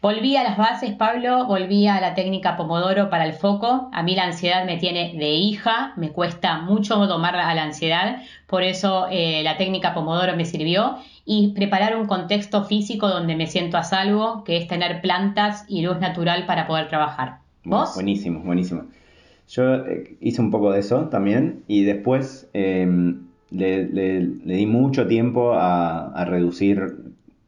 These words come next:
Speaker 2: contenido que me hacía mal, digamos, exp-, exponerme a cosas que me hacían mal. Reduje mucho el tiempo en redes sociales y, y también elegí mucho qué cosas leo. Em,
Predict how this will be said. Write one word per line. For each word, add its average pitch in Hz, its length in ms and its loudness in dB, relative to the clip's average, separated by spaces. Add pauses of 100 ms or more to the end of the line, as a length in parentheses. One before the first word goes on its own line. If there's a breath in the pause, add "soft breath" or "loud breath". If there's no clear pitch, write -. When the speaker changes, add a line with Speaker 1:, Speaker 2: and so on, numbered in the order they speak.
(160)
Speaker 2:
contenido 90 560 0
que 90 80 0
me 87 100 2
hacía 90 200 -2
mal, 101 320 2
digamos, 107 460 0
exp-, - 260 -10
exponerme 95 380 -4
a 90 60 -2
cosas 98 220 -4
que 87 100 -6
me 87 60 0
hacían 87 180 -2
mal. 98 180 2
Reduje 98 260 0
mucho 98 240 0
el 90 60 0
tiempo 90 180 0
en 82 80 -4
redes 90 200 -2
sociales 110 500 -2 (160)
y, 85 640 0 (160)
y 87 140 -4
también 92 300 -2
elegí 92 420 0
mucho 104 340 0
qué 90 100 -2
cosas 92 280 -2
leo. 120 340 0 (580 soft breath)
Em, 85 720 -2